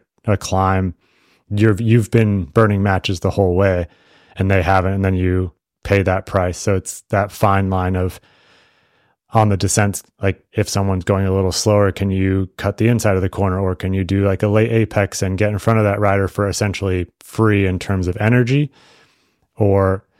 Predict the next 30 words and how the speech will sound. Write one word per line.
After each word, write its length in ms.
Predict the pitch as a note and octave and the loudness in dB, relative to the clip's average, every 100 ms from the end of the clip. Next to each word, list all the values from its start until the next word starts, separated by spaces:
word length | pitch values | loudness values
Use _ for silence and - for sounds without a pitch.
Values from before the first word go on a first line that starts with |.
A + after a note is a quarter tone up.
| _ | _
and 180 | G2 G2 | -4 -2
kinda 200 | G#2 F#2+ | -2 0
do 140 | F#2+ | -2
those 280 | F#2 G#2 G#2+ | 0 0 0
things. 280 | C3 D3+ A#2+ | 0 0 0
And 100 | G2+ | 0
then 120 | F#2+ | 0
once 180 | F#2+ F2+ | 0 -2
you 80 | G2 | -2
get 160 | F#2+ | -2
to 80 | - | -2
the 60 | G2 | -2
next 280 | F2+ E2+ - | -2 -4 -2
open 300 | G#2 F#2+ F#2+ | -2 0 -4
section, 360 | - F2+ - F#2+ | -4 -6 -4 -8
it's 100 | - | -4
like, 120 | F#2 | -4
okay, 240 | F2+ F#2 | -4 -4
here's 200 | F2+ F#2 | -2 -2
where 140 | F#2 F2+ | -2 -2
we 140 | F2+ | -2
can 400 | - F2+ F2 F#2 _ _ | -4 -6 -6 -10 _ _
really 240 | G2 F#2+ F#2 | -2 0 0
make 220 | F#2 F2+ | -2 -4
it 80 | F2+ | -4
happen. 400 | F#2+ F#2+ B2+ A#2+ | -4 0 0 0
So 320 | - G#2 F#2 _ - - _ _ _ _ _ _ _ _ - | 0 0 -2 _ -20 -20 _ _ _ _ _ _ _ _ -2
it's 200 | A#2 - | 0 2
kind 220 | B2 A#2+ | 4 4
of 300 | A2+ F#2+ - | 4 0 -10